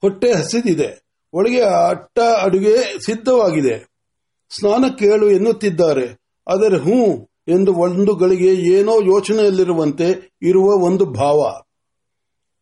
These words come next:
ಆಶ್ರಮಕ್ಕೆ ಬರುವ ವೇಳೆಗೆ ಯಾರೋ ಬಂದಿದ್ದಾರೆ, ಬಲು ಹೊತ್ತಿನಿಂದ ಕಾದಿದ್ದಾರಂತೆ.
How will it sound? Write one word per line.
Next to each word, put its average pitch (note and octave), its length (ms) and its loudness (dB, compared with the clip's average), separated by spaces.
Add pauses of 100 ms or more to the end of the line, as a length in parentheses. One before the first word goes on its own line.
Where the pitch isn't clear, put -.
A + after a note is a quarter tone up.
(140)
ಆಶ್ರಮಕ್ಕೆ G#3 580 -2
ಬರುವ F#3+ 340 2
ವೇಳೆಗೆ F3+ 480 2
ಯಾರೋ F#3 240 2
ಬಂದಿದ್ದಾರೆ, E3 880 -2 (760)
ಬಲು G#3 240 0
ಹೊತ್ತಿನಿಂದ G#3 520 0
ಕಾದಿದ್ದಾರಂತೆ. D#3+ 1160 -2